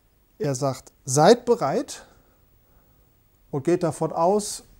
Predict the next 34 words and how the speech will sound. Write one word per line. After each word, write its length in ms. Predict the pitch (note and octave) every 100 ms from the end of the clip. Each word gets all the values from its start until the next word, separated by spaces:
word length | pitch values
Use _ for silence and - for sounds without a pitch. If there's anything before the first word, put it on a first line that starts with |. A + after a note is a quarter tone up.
| _
dass 220 | F3 D#3+
es 120 | F#3+ -
schon 240 | E3 C#3+
die 140 | C#3+
anderen 460 | - C4+ D#4+ D#3 C#3
sind, 560 | B2 D3 C3+ - - - _ _ _ _ _ -
die 100 | D3
uns 300 | F3+ B3 C#4
die 100 | -
entsprechenden 640 | A3+ F#3 - F#3+ F3+ F3+ E3
Fragen 380 | - D#3+ D3+
stellen 420 | C3+ - B2+ A#2 A2+
werden. 300 | F2 G#2 - _ _ _ _ _ _ -
Das 160 | D3 -
kann 180 | C#3
sehr 160 | C3 C3+
unangenehm 580 | B3+ B3+ C#3+ C3+ B2+ A2+
sein. 260 | A#2+ F2+ - _ _ _ _ _ _ _ _ _ _ - - -
Leider 580 | D3 D#3 G#3+ A#3 G3 E3
sind 260 | C#3+ G3 G3+
es 160 | -
nicht 220 | F#3+ -
immer 240 | - F#3 F3
die 180 | G#3+ A#3+
Fragen, 460 | - F#3 F3 E3
die 160 | E3 D#3
wir 160 | C#4
uns 200 | B3+ A#3
aussuchen 580 | - F3+ D#3 F3+ D3+ D3+
würden, 280 | D3+ D3 C3+
die 100 | D3+
die 140 | C#3+
anderen 300 | - D#3+ C#3
stellen. 460 | B2 - C3 G2+